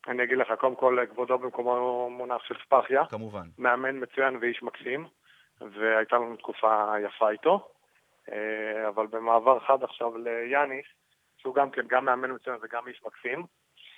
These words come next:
Speaker 1: אה, כן, יש, אה, הרגשה של, אה, שינוי, ו-, ובאמת מרגישים את זה, וגם, אה, מבחינת השחקנים, וכשהוא הגיע, אז, אה, אתה יודע, גם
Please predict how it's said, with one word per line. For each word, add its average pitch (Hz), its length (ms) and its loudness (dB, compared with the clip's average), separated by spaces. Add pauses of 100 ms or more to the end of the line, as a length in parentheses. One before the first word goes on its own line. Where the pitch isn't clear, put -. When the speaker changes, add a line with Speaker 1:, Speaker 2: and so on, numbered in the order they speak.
(440)
Speaker 1:
אה, 123 460 4
כן, 139 200 6 (180)
יש, 160 340 2
אה, 135 180 4
הרגשה 120 360 -4
של, 117 300 -8
אה, 117 120 -2
שינוי, 156 500 -10
ו-, 117 160 -18 (160)
ובאמת 117 440 -2
מרגישים 135 500 -4
את 135 120 -2
זה, 143 100 4 (120)
וגם, 120 360 2
אה, 117 200 -4 (120)
מבחינת 123 360 -6
השחקנים, 139 600 -2 (520)
וכשהוא 127 380 0
הגיע, 131 400 2
אז, 107 300 -4
אה, 117 520 -2
אתה 151 140 -4
יודע, 156 180 4
גם 147 440 -4